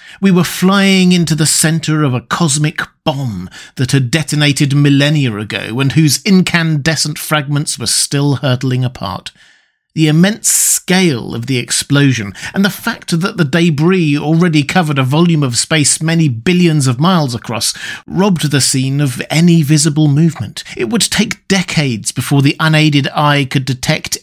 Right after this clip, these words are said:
any motion in these tortured wisps and eddies of gas. Yet the sense of turbulent expansion was overwhelming. We had checked our primary drive hours before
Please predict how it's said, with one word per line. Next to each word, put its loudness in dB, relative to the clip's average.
any 4
motion 0
in -10
these -4
tortured -4
wisps -2
and -4
eddies -2
of -10
gas. -2
Yet -6
the 2
sense 0
of -2
turbulent 0
expansion -4
was -8
overwhelming. 0
We 6
had 0
checked -4
our 2
primary 2
drive 0
hours 0
before 0